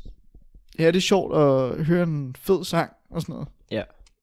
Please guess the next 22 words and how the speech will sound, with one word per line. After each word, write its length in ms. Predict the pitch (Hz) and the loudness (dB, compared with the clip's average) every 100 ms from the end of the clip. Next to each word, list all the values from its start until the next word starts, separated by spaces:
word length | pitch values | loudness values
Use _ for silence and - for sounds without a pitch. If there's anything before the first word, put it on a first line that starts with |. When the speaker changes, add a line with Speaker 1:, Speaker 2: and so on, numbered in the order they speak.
| _ - | _ -14
Speaker 2:
helt 180 | 135 | -10
sikkert. 220 | - 107 113 - - | -10 -12 -14 -4 4
Speaker 1:
Øh, 160 | 175 | 8
Speaker 2:
Og, 320 | 170 156 147 98 | 8 6 4 -4
øh, 340 | 69 - - | -10 -12 -4
Speaker 1:
ja. 100 | 160 139 | -2 -2
Speaker 2:
nu, 80 | |
nu 160 | 135 139 | -4 -2
snakker 220 | 143 147 123 | 2 4 4
vi 40 | |
også 180 | 131 - | 4 4
her 100 | 127 | 0
for 180 | 113 120 | 2 0
et 100 | 110 | 0
par 100 | 120 | -2
gange 260 | 104 110 113 | -2 -2 0
siden 360 | 127 123 127 - - | 0 -2 -6 -6 0
om 560 | 113 104 101 98 92 87 - - _ - _ _ _ _ | 0 0 -4 -10 -14 -16 -20 -20 _ -20 _ _ _ _
bage, 560 | 120 107 113 143 156 151 - - | -4 -2 -2 -2 -4 -8 -20 -18
tror 220 | - - 165 | -8 0 2
Speaker 1:
Ja. 60 | |
Speaker 2:
jeg. 140 | 160 | 0